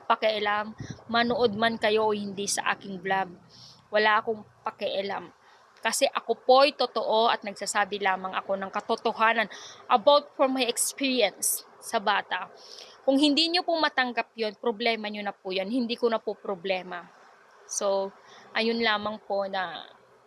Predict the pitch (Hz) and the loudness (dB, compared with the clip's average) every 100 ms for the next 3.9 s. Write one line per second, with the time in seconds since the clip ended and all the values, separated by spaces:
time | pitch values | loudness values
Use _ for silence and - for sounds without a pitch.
0 | - 233 277 277 247 - - - 240 226 | -6 -2 -2 -2 -2 -2 -6 -6 -4 -2
1 | - 214 196 - 220 202 220 202 208 - | -4 -6 -8 -12 -10 -6 -4 -4 -6 -4
2 | 185 175 - - - - - - 220 - | -4 -4 -10 -18 -20 -20 -20 -12 -2 0
3 | 233 226 226 220 214 214 214 214 | 2 0 -4 -10 -2 -2 -2 -14